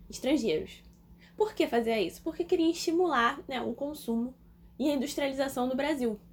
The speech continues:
Então, por isso que ele fez isso. Essa tarifa foi bem vista? Não. Mas, né, fé com fé, foi isso que aconteceu.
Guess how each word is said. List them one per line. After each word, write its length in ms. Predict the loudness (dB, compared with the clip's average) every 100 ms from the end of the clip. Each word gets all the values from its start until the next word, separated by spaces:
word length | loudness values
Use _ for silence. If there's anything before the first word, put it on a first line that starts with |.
| -20 -20 -20 -20 -20 -16
Então, 220 | -6 -6
por 140 | -4 -6
isso 140 | -6
que 80 | -6
ele 80 | -6
fez 260 | -4 -4
isso. 260 | -2 -4 -6
Essa 180 | -10 -8
tarifa 320 | -6 -4 -4
foi 140 | -4 -2
bem 180 | 0 0
vista? 460 | -2 -4 -8 -14 -14 -6
Não. 360 | -2 0 -2 -8 -14 -20 -20 -20 -20 -20 -20 -20 -20 -20 -20 -20 -8
Mas, 380 | -2 2 2 2
né, 320 | 2 2 0 -8 -20 -12
fé 140 | -4 0
com 140 | 0
fé, 320 | 0 2 0 -2 -16 -20 -20 -20 -20
foi 180 | -6 -6
isso 100 | -4
que 60 |
aconteceu. 540 | -6 -4 -6 -4 -6